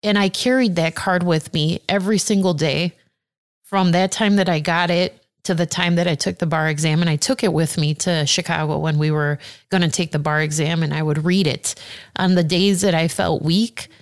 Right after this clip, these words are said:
on the days where I felt I couldn't do this, I'd pull that card out, and I would read it and read it and read it. And it gave me the strength to keep going,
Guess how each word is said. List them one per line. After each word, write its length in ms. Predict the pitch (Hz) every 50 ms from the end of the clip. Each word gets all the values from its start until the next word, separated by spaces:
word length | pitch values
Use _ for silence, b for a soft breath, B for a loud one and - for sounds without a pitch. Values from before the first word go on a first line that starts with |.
| b b b b _ _
on 140 | 202 202 180
the 100 | 170 170
days 340 | 156 175 175 180 185 165 175
where 100 | 180 151
I 100 | 156 165
felt 340 | - - 185 170 165 - -
I 80 | 170 165
couldn't 340 | - 196 180 170 170 160
do 180 | 147 165 165 170
this, 500 | 165 202 226 240 233 - - - - - _ _ -
I'd 220 | 160 170 165 -
pull 260 | - - 202 196 196
that 220 | 180 190 180 - -
card 240 | - 190 175 180 175
out, 260 | 170 170 170 180 - -
and 120 | 180 170
I 60 | 143
would 180 | 143 156 156 151
read 240 | 165 185 190 190 202
it 180 | 202 196 - -
and 140 | 160 165
read 240 | 175 175 175 185 190
it 200 | 196 202 202 196 -
and 180 | 180 160 - -
read 220 | 190 202 202 202
it. 240 | 208 208 233 254 254 b b b b b b _ _ -
And 100 | 180 190
it 260 | 208 220 202 - -
gave 220 | 180 226 233 226 226
me 120 | 247 233
the 100 | 202 240
strength 560 | - - - - 269 262 190 151 - - - _ _ _ _ _ _ _ _ -
to 160 | - 208 180
keep 300 | - - - 214 202 -
going, 460 | - 214 247 269 269 156 - 170